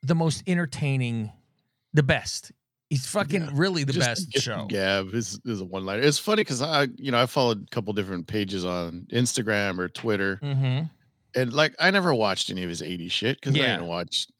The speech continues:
Speaker 2: N W A and Mid-South and all that. And I
Speaker 1: Sure.
Speaker 2: s-, <laughs> I do see he uses lines from back then
Speaker 1: Oh,
Speaker 2: that he
Speaker 1: really?
Speaker 2: still
Speaker 1: Still
Speaker 2: uses
Speaker 1: doing
Speaker 2: today.
Speaker 1: that? That's great.
Speaker 2: Just stupid one-liners, yeah.
Speaker 1: <laughs> He, um, like I said,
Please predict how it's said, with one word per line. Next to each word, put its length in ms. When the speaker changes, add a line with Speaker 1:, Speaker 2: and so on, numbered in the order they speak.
Speaker 2:
N 140
W 400
A 160
and 120
Mid-South 480
and 80
all 140
that. 260
And 120
I 100
Speaker 1:
Sure. 120
Speaker 2:
s-, 140
<laughs> 300
I 80
do 200
see 240
he 120
uses 420
lines 340
from 200
back 180
then 320
Speaker 1:
Oh, 120
Speaker 2:
that 40
he 80
Speaker 1:
really? 220
Speaker 2:
still 120
Speaker 1:
Still 200
Speaker 2:
uses 100
Speaker 1:
doing 240
Speaker 2:
today. 140
Speaker 1:
that? 140
That's 220
great. 340
Speaker 2:
Just 140
stupid 280
one-liners, 640
yeah. 220
Speaker 1:
<laughs> 60
He, 240
um, 440
like 180
I 80
said, 260